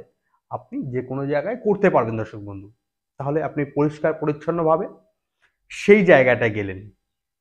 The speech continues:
যাওয়ার পর আপনি সেই লেবুটি আপনার বাঁ হাতে ধরবেন, বাঁ হাতের তালুর মধ্যে লেবুটি রাখবেন, রেখে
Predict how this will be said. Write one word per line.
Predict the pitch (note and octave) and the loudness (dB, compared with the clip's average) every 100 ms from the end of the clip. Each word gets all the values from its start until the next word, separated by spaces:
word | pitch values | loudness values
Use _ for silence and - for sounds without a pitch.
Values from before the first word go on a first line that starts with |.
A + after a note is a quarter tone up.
| - | -14
যাওয়ার | A#2 D3+ D3+ D3+ | 2 6 8 8
পর | - A2 - _ _ _ _ _ _ _ - | 4 -8 -14 _ _ _ _ _ _ _ 2
আপনি | E3+ - D#3 A#2+ - - _ _ _ _ _ _ _ _ - | 2 4 -2 -4 -10 -20 _ _ _ _ _ _ _ _ -10
সেই | - F#3 | 4 6
লেবুটি | F3+ D#3+ E3+ E3 G3 B3 - _ _ _ | 6 2 0 -2 -6 -8 -16 _ _ _
আপনার | C3+ C#3+ - D#3 E3 F#3 | 0 0 0 -4 -2 -4
বাঁ | A#2 A2 C#3+ C#3+ | -2 2 2 2
হাতে | C#3+ C#3+ - - | 0 0 -2 -2
ধরবেন, | B2 B2 A2 G2 G2+ | -2 -2 -2 -6 -6
বাঁ | A2+ | -6
হাতের | A#2 C3+ C3 B2+ | -2 -2 -2 -2
তালুর | - A#2+ C3 | -2 -2 0
মধ্যে | C3+ C3+ C#3+ | -2 -4 -2
লেবুটি | C#3 B2+ B2 B2 | -2 -4 -6 -4
রাখবেন, | G#2+ G#2+ A#2 F3+ - _ _ _ | -4 -6 -12 -14 -18 _ _ _
রেখে | B2 D3+ D#3 | 0 0 -2